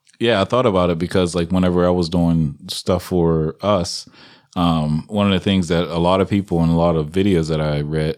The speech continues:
I s-, I watched said you should do captions because the majority of videos on the internet are watched without sound. And I was like, "Really?"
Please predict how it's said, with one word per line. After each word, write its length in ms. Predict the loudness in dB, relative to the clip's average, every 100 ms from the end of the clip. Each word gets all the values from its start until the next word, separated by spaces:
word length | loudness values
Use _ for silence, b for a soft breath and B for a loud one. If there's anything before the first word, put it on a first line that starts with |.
| -8
I 120 | -8
s-, 180 | -6 -8
I 160 | -8 -4
watched 340 | -2 -4 -6
said 400 | -6 -4 -4 -6 -12 b b b _
you 140 | -4
should 180 | -4 -2
do 280 | -2 -2 -2
captions 580 | -2 -2 -2 -6 -10 -10
because 560 | -8 -4 -4 -4 -6 -12 -8
the 60 |
majority 600 | -4 -4 -2 -2 0 0
of 100 | -2
videos 540 | 0 0 0 0 -2 -4
on 140 | -4
the 120 | -2 0
internet 420 | 0 0 -4 -6
are 140 | -6 -4
watched 320 | -4 -6 -8
without 400 | -8 -6 -8 -8
sound. 460 | -6 -6 -6 -14 _
And 840 | _ _ _ _ _ _ _ -4
I 20 | -2
was 100 | -2
like, 120 | -2
"Really?" 340 | 0 2 0